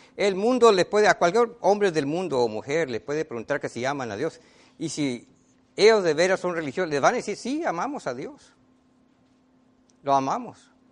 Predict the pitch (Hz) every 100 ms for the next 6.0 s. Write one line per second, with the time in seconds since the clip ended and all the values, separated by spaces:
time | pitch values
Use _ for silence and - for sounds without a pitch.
0 | _ _ _ _ _ _ _ _ _ _
1 | _ - 180 160 131 104 _ _ _ _
2 | 113 127 151 151 151 - 156 165 202 -
3 | _ _ _ _ _ _ _ _ _ _
4 | _ _ _ _ _ _ _ _ _ _
5 | _ _ 117 127 131 143 160 208 - -